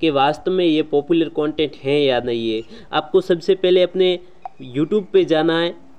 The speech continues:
इस YouTube पे आपको अपने पे सबसे पहले जाना है, मैं आपको YouTube पे लेके जाता हूँ। यहाँ पे जाने के बाद आपको ऊपर ही search करना है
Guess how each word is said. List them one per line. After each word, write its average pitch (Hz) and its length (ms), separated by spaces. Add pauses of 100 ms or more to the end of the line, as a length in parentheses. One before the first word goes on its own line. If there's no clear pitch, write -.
(920)
इस - 220
YouTube 143 420
पे 180 100
आपको 165 340
अपने 165 200
पे 151 320
सबसे 147 320
पहले 151 300 (440)
जाना 139 340
है, 156 200 (840)
मैं 127 120
आपको 139 360
YouTube 135 320
पे 143 140
लेके 139 340 (100)
जाता 131 320
हूँ। 117 320
यहाँ 131 180
पे 202 200
जाने 165 320
के 180 160
बाद 170 340 (380)
आपको 156 360
ऊपर 170 340
ही 196 100
search 160 360
करना 156 340
है 156 140